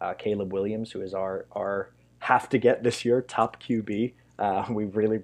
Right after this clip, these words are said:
really want him to, to finally land that true five-star Q B. He won't commit for a while.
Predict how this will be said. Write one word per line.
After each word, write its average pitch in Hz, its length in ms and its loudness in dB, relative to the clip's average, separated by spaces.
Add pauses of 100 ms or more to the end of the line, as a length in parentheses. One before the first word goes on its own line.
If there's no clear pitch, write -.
really 107 300 2
want 104 280 -8
him 135 160 -2
to, 101 240 -6
to - 140 -10
finally 104 360 -4
land 101 380 -4
that 98 160 -8
true 110 220 -6
five-star 101 500 -6
Q 101 220 -8
B. 110 280 -4 (420)
He 170 140 0
won't 127 220 4
commit - 280 -4
for 104 120 0
a 92 60 2
while. 95 420 -2